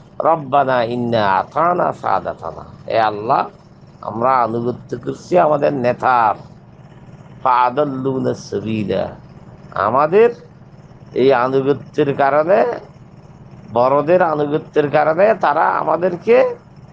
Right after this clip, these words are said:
রাস্তা থেকে গোমরা করে দিয়েছে। রব্বানা আতিহিম দি'ফাইনি মিনাল আযাব, হে আল্লাহ, আজকের দিন তাদেরকে double আযাব দেন।"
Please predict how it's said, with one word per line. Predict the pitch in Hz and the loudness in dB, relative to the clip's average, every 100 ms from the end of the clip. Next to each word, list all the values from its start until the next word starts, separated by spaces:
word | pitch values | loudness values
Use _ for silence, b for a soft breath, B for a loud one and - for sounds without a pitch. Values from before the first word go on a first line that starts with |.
| - - - | -20 -20 -4
রাস্তা | 110 123 120 - 143 | 0 0 -2 -6 -4
থেকে | 170 165 | -4 -4
গোমরা | 156 143 151 165 185 | -2 0 0 2 2
করে | 170 156 | 2 0
দিয়েছে। | 143 135 131 110 117 113 101 95 92 - - - - - - - - | 0 -2 -4 -6 -2 0 0 -2 -6 -12 -20 -20 -20 -20 -20 -20 -10
রব্বানা | - 170 160 143 156 135 131 113 | 0 0 0 0 2 2 0 2
আতিহিম | 110 110 107 175 190 220 214 | 2 0 -2 -6 -4 -4 -4
দি'ফাইনি | 165 151 131 120 110 107 104 | 0 0 0 -2 -4 -2 -6
মিনাল | 98 98 98 | -6 -6 -2
আযাব, | 95 92 90 123 180 147 - - - - - - - | 0 0 0 2 2 2 -2 -20 -20 -20 -20 -20 -2
হে | 123 | 0
আল্লাহ, | - 135 139 147 | 0 -2 -2 -2
আজকের | - - - - 131 | -2 -6 -8 -4 -4
দিন | 147 185 | 0 -2
তাদেরকে | 190 - 156 147 202 | 0 -2 -2 -2 -2
double | 165 147 165 | 0 2 4
আযাব | 143 120 107 - | 2 2 -4 -6
দেন।" | - | -12